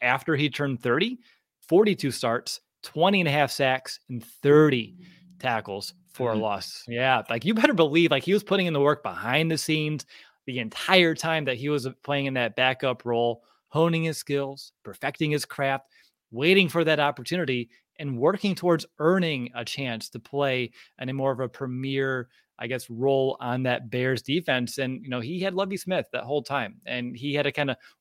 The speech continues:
Speaker 1: work that way up. So I don't think he faced, you know, any of the setbacks like some of the other players that we've mentioned, but he had to fight tooth and nail all the way up to where he was able to kinda end his career and accomplish. And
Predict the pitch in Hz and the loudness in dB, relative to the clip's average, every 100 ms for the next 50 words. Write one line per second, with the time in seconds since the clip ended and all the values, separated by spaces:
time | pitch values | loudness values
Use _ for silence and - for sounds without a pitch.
0 | - 117 147 - 131 135 135 131 127 135 | -4 2 2 2 -2 0 0 0 2 2
1 | 117 - 120 - - _ 165 196 214 185 | 2 0 0 0 -8 _ 2 4 2 4
2 | 180 - - 147 131 123 117 87 - 151 | 2 0 -6 -8 -4 -4 -6 -8 -8 -10
3 | - 143 143 - 120 - 139 117 117 131 | -6 -6 -6 -8 -8 -4 -4 -2 -2 -2
4 | - 127 123 131 113 101 107 131 233 160 | 0 0 0 -4 -6 -4 -4 -2 0 0
5 | 135 208 311 277 180 - - 196 143 - | 0 -2 -2 0 0 0 -2 -2 -2 -6
6 | _ - 135 131 147 139 120 110 _ _ | _ -6 -2 2 4 4 4 0 _ _
7 | _ _ _ - - 190 226 190 156 135 | _ _ _ 2 8 8 10 8 6 4
8 | 139 - - 131 120 139 139 127 135 120 | 2 0 -10 -6 -2 0 2 2 0 -2
9 | 120 139 123 120 - 131 135 127 - 127 | -2 -2 -2 -2 -4 -4 -4 -6 -8 -4
10 | 135 123 107 123 123 120 113 - 127 | -2 -2 -4 -2 -2 0 -4 -2 -4